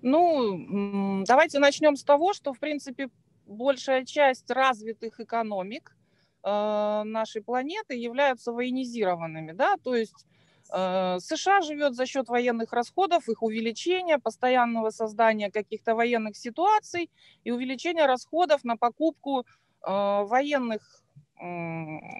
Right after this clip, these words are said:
ну, не знаю, оборудования и так далее и тому подобное. Россия точно так же, Китай. То есть всех остальных они провоцируют, и почти вся экономика, основная её часть, развивается за счёт,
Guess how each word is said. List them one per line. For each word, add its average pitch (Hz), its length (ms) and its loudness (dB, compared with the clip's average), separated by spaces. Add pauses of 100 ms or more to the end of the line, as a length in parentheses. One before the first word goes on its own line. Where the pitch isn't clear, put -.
(140)
ну, 330 160 4
не 226 120 4
знаю, 185 260 6
оборудования 240 680 2
и 185 40 -16
так 208 160 -2
далее 226 240 0
и 202 40 -6
тому 214 220 -2
подобное. 185 460 -2
Россия 285 400 -4
точно 233 380 -6
так 196 240 2
же, 170 100 -16
Китай. 226 520 2 (420)
То 262 80 -8
есть 254 120 -10
всех 392 300 -4
остальных 311 460 0
они 320 200 -4
провоцируют, 262 760 -2 (120)
и 269 320 -8
почти 311 360 -4
вся 254 340 2
экономика, 339 520 -4
основная 311 380 -2
её 277 100 -4
часть, 262 300 -4
развивается 262 640 -4
за 220 160 -6
счёт, 302 220 -6